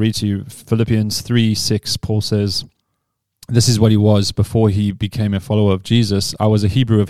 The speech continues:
Hebrews, as to the law, a Pharisee, as to zeal, a persecutor of the church, as to righteousness under the law, blameless." So Paul is saying, you know, the teaching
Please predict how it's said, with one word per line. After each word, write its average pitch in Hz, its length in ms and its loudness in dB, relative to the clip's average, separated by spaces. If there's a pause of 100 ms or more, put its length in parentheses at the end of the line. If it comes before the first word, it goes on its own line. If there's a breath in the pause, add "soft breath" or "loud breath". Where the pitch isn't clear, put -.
Hebrews, 107 540 0
as 101 220 -4
to - 120 -10
the 101 80 -2
law, 101 200 -2
a - 20 -6
Pharisee, 110 720 -4 (280 soft breath)
as 107 220 -4
to - 120 -2
zeal, 113 520 2
a 101 80 -4
persecutor 117 600 -2
of 101 140 -2
the 98 80 -6 (160)
church, 123 340 -2
as 113 260 -4
to 107 140 -2
righteousness 113 920 -2
under 196 300 2
the 139 140 4 (120)
law, 98 240 -2 (500)
blameless." 101 720 -2 (540)
So - 180 -4
Paul 139 300 2
is 110 100 2
saying, 101 540 -2
you 101 100 -8
know, 101 120 -4
the 101 100 -4
teaching 110 760 -4